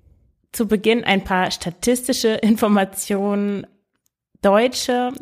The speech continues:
oder der Durchschnittsdeutsche, wie sagt man das, Durchschnitt-, die Do-, Durchschnittsdeutsche,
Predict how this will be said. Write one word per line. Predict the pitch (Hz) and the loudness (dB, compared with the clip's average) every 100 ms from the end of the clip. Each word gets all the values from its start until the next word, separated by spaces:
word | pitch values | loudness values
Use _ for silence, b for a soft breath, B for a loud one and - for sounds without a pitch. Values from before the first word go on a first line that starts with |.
| - - | -10 -4
oder | 160 156 | -4 0
der | 165 | -2
Durchschnittsdeutsche, | 165 202 208 208 190 - - - - _ _ 185 180 202 185 | 0 0 2 -2 -4 -8 -10 -10 -14 _ _ 2 2 2 0
wie | 180 | 0
sagt | 208 - | 0 0
man | 185 175 | -2 -2
das, | 170 - | -2 -2
Durchschnitt-, | 196 208 220 185 180 | -2 -2 -2 -6 -6
die | 202 196 | -6 -4
Do-, | 190 196 | -2 -2
Durchschnittsdeutsche, | 202 220 220 202 - 190 190 202 - 185 | 0 0 2 0 2 2 4 2 0 -2